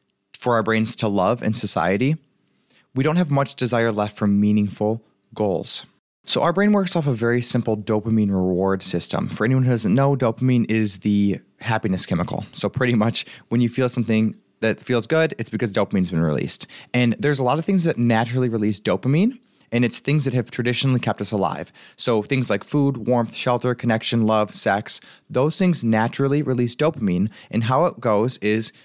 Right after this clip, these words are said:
we do that thing, we get dopamine, it rewards us, it reminds us, and it sets a trigger in our brain that that thing feels good.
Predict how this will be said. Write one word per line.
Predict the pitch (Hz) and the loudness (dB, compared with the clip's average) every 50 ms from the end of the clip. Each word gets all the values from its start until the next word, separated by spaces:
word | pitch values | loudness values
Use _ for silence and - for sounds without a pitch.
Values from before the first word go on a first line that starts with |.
| _ _ | _ _
we | - 117 113 | -2 -2 -2
do | 104 - 104 113 131 143 | -2 -4 -2 -2 0 0
that | 160 156 - | 0 0 0
thing, | - 123 110 113 135 139 139 | 0 0 2 2 0 0 -2
we | - 95 101 | -2 -2 -2
get | 101 113 - | -2 -2 0
dopamine, | - 123 104 - 107 107 101 101 117 139 - - | 0 0 0 0 0 2 2 2 2 0 -2 -2
it | 101 - | -2 -2
rewards | - 104 104 107 120 143 160 160 143 - | 0 0 0 0 2 2 2 0 0 0
us, | 107 104 110 107 - | 0 0 0 -2 -4
it | - | -4
reminds | 95 76 67 - 110 113 113 120 127 131 107 | -4 -4 -2 0 0 0 2 2 2 2 2
us, | 101 104 107 - | 0 0 -2 -2
and | - 104 101 | -2 -2 -2
it | - - | 0 -2
sets | - 113 - | -2 -2 -4
a | 107 | -6
trigger | - - - 135 120 104 | -6 -4 -4 -4 -2 -2
in | 104 107 | 0 0
our | 101 98 | 0 0
brain | 90 113 110 107 101 | 0 2 2 2 2
that | 87 73 - | 0 -2 -2
that | - 110 117 107 - - | -2 0 0 0 -2 -2
thing | - 110 110 110 113 110 - _ _ | 0 0 2 0 0 -4 -8 _ _
feels | - 120 117 113 110 101 98 | -2 0 0 0 0 -2 -2
good. | - 117 95 60 - - | 0 0 0 -2 -4 -8